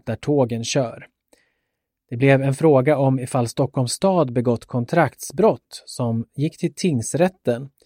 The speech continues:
och samtidigt planerade S L med kort varsel för att under fyra dygn helt ställa in spårtrafiken på platsen, med stora kostnader och besvär för resenärer som följd.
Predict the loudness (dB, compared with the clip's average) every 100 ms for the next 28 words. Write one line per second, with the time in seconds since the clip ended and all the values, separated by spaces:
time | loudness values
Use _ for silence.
0 | -20 -20 _ -8 -4 0 0 4 2 2
1 | 0 2 4 4 2 0 -2 -4 2 2
2 | 2 0 0 0 2 0 2 -2 0 0
3 | 0 0 -2 -2 -2 0 2 4 2 2
4 | 2 -2 -2 -2 0 0 0 0 0 0
5 | -2 -4 -4 -4 -2 -4 -2 -6 -6 -6
6 | -6 -6 -6 -6 -8 _ _ _ _ _
7 | _ -8 -2 0 0 2 0 0 0 2
8 | 2 0 -4 -4 0 0 0 -2 -2 -2
9 | 0 0 2 0 0 -4 -2 -2 -2 -8